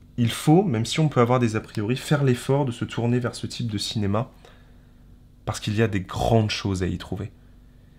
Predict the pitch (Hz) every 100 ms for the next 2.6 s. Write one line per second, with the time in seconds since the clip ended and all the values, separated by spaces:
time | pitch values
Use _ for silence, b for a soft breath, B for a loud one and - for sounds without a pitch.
0 | b - 120 117 113 104 127 139 165 160
1 | 117 110 117 135 120 95 92 95 98 98
2 | - - 110 107 95